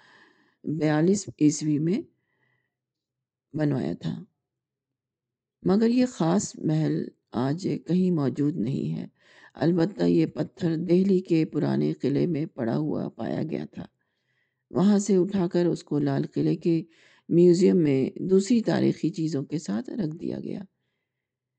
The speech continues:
اس ٹوٹے ہوئے پتھر پر جو فارسی قطع عمدہ کتابت کے ساتھ درج ہے، اس کا ایک مصرع یہ ہے:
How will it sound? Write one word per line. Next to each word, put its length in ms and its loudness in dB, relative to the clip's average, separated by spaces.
اس 200 -4
ٹوٹے 320 4
ہوئے 160 6
پتھر 480 2
پر 120 2
جو 160 2
فارسی 680 0
قطع 500 0
عمدہ 340 4
کتابت 500 -2
کے 120 -4
ساتھ 320 -4
درج 440 2
ہے، 200 2
اس 200 -4
کا 240 2
ایک 360 0
مصرع 420 2
یہ 240 2
ہے: 240 -4